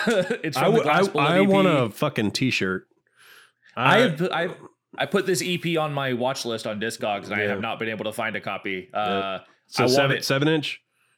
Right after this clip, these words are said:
Speaker 1: Seven inch, yeah.
Speaker 2: Yeah.
Speaker 1: I want it, and,
Speaker 2: Band's,
Speaker 1: uh,
Speaker 2: band
Speaker 1: cannot
Speaker 2: is
Speaker 1: find a
Speaker 2: fucking
Speaker 1: copy.
Speaker 2: sick. What, what
Speaker 1: Yeah.
Speaker 2: episode do we talk about this record?
Speaker 1: Uh, episode sixteen. So
Speaker 2: It's good,
Speaker 1: go
Speaker 2: man.
Speaker 1: back and listen.
Speaker 2: Y'all, y'all listen to it. This record is fucking
Speaker 1: Killer
Speaker 2: good.
Speaker 1: fucking record.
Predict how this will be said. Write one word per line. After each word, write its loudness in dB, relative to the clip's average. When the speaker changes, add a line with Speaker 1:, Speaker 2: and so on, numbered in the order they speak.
Speaker 1:
Seven 2
inch, -4
yeah. -4
Speaker 2:
Yeah. -8
Speaker 1:
I -4
want -2
it, -4
and, 0
Speaker 2:
Band's, -2
Speaker 1:
uh, -2
Speaker 2:
band 2
Speaker 1:
cannot 4
Speaker 2:
is -6
Speaker 1:
find -2
a -6
Speaker 2:
fucking -6
Speaker 1:
copy. -4
Speaker 2:
sick. -2
What, 0
what 4
Speaker 1:
Yeah. 4
Speaker 2:
episode 2
do 4
we 4
talk 0
about -2
this 0
record? 4
Speaker 1:
Uh, 4
episode 0
sixteen. -2
So 0
Speaker 2:
It's 2
good, 4
Speaker 1:
go 0
Speaker 2:
man. 4
Speaker 1:
back 2
and -6
listen. -2
Speaker 2:
Y'all, 0
y'all 0
listen 0
to 0
it. -2
This -4
record -2
is -4
fucking 0
Speaker 1:
Killer 4
Speaker 2:
good. 2
Speaker 1:
fucking -2
record. -6